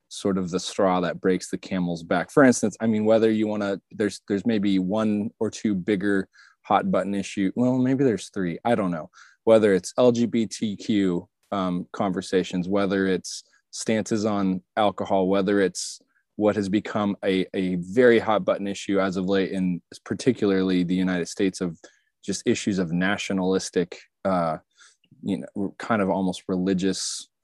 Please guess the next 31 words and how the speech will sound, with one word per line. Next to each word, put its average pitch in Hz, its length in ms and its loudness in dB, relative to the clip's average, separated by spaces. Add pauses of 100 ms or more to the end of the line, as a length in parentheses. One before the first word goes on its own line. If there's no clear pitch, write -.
(120)
fervor. 92 500 2 (440)
Uh, 90 160 -4
there's 104 260 4
sort 120 260 6
of 104 140 2
this, 98 380 2
well, 98 140 0
we, 95 240 2 (260)
we 98 80 0
behave 98 420 2
a 98 80 0
certain 90 320 -2
way 90 140 0
versus, 87 340 -4
well, 92 220 0
hold 120 280 2
on, 90 220 0
what 101 220 2
is 98 120 0
it 101 220 -2
to 98 160 -2
actually 98 400 -4
be 90 340 0 (360)
Wesleyan? 87 720 -2
What, 92 200 -2 (340)
what 101 120 -2
is 95 160 0
it 95 120 -6
to 95 100 -8
have 92 320 0
certain 95 580 -4